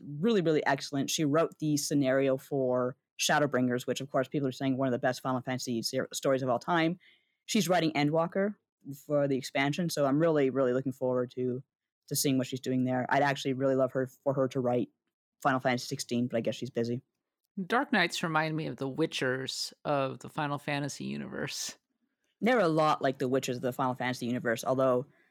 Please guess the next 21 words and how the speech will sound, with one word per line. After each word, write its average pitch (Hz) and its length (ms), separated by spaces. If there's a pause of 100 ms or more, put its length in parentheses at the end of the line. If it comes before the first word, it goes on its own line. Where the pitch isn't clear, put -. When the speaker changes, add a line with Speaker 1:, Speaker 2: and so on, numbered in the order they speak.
(560)
Speaker 1:
instead 165 360
of 143 120
protecting 143 720
against 139 480 (200)
monsters, 139 540
they 131 80
kinda 143 300
protect 135 400
against, 127 400 (920)
well, 131 220
basically 131 540
their 127 160
chaotic, 127 640
uh, 117 220 (1120)
not 170 140
really 147 160
neutral, 131 280
chaotic 175 420
good, 131 160
I 117 80
suppose, 117 420